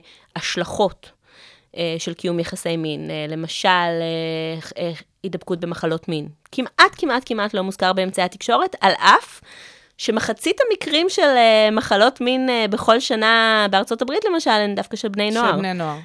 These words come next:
Speaker 1: כן, בני נוער הם, אה, אוכלוסייה מאוד משמעותית בהקשר של, אה, מחלות מין, שאגב, רק הולכות ועולות לאורך השנים,
Speaker 2: זהו,
Speaker 1: השכיחות
Speaker 2: אנחנו
Speaker 1: שלהם.
Speaker 2: יודעים שזה בשנים האחרונות עולה, למרות שבאמת
Speaker 1: נכון.
Speaker 2: בקרב, אה, כל העולם המערבי מנסים,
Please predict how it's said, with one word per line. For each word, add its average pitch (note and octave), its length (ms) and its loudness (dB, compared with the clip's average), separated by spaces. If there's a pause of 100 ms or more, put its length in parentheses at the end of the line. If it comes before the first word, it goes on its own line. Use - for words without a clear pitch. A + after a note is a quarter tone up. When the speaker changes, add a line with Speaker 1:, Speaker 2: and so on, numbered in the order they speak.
Speaker 1:
כן, D4+ 200 0 (120)
בני G#3 260 0
נוער B3 280 2
הם, A3 180 0
אה, G3 140 0
אוכלוסייה G#3 420 -2
מאוד A#3 340 2
משמעותית C#4+ 520 -2
בהקשר G3+ 280 -4
של, G3 120 -6
אה, E3+ 220 -2
מחלות F3+ 380 -2
מין, D#4+ 140 0
שאגב, B3+ 320 0
רק A3+ 160 -4
הולכות A#3+ 400 -6
ועולות A#3 920 6
לאורך G3+ 340 2
השנים, F3+ 240 -2
Speaker 2:
זהו, F3 160 4
Speaker 1:
השכיחות F#3+ 580 2
Speaker 2:
אנחנו F#3 40 0
Speaker 1:
שלהם. E3 240 2
Speaker 2:
יודעים G3+ 300 0
שזה G3+ 400 -4
בשנים G3 280 -6
האחרונות G3 420 -6
עולה, G3 340 2
למרות F#3 580 2
שבאמת F#3+ 680 -2
Speaker 1:
נכון. G3 260 0
Speaker 2:
בקרב, G3 320 2
אה, F#3 80 0
כל G#3+ 200 6
העולם G#3+ 220 8
המערבי G3 420 -2
מנסים, G3 460 -4